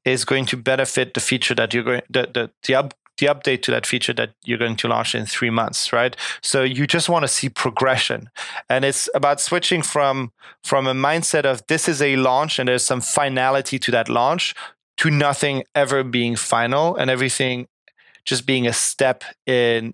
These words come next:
in, in the right direction. And so you're just watching trends. Um, now, on top of that, I think, um, as a designer, you're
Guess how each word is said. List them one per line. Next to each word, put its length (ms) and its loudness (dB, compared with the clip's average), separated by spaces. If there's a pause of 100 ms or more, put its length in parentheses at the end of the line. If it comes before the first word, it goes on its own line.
in, 340 -4
in 140 0
the 120 0
right 220 2
direction. 600 -2
And 180 -2
so 140 0
you're 160 0
just 220 -2
watching 460 0 (420)
trends. 580 -2 (480)
Um, 460 0 (200)
now, 280 0 (400)
on 120 0
top 220 2
of 120 0
that, 200 4
I 100 2
think, 580 -4 (100)
um, 420 2 (1160)
as 160 2
a 80 2
designer, 540 0
you're 180 -4